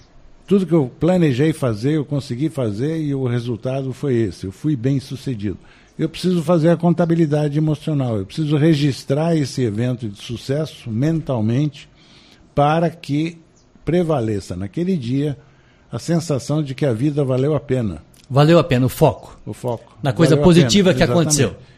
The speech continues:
Speaker 1: Então, eu me condiciono mentalmente a usufruir da vida que eu tô tendo.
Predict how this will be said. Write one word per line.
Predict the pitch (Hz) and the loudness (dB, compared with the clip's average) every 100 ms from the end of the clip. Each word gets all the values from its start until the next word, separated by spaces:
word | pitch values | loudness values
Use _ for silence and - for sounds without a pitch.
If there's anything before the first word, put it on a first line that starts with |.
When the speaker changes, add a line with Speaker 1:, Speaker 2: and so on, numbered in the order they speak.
| _ | _
Speaker 1:
Então, | 120 160 160 143 | -8 -2 -2 -2
eu | 143 151 | -2 0
me | 160 | 0
condiciono | 160 185 170 151 - - 170 185 135 | 2 2 2 -2 -6 -2 0 2 2
mentalmente | 113 117 101 107 107 160 127 - - _ | 2 -2 -4 -4 -2 -2 -4 -8 -18 _
a | 120 143 160 165 - | -8 -6 -6 -8 -2
usufruir | 202 214 156 185 175 - 156 139 160 | 0 0 2 0 0 -2 0 0 0
da | 143 123 | 0 -2
vida | 120 139 | -2 -4
que | 127 | -6
eu | 131 | -6
tô | 139 | -8
tendo. | 127 110 82 | -8 -10 -10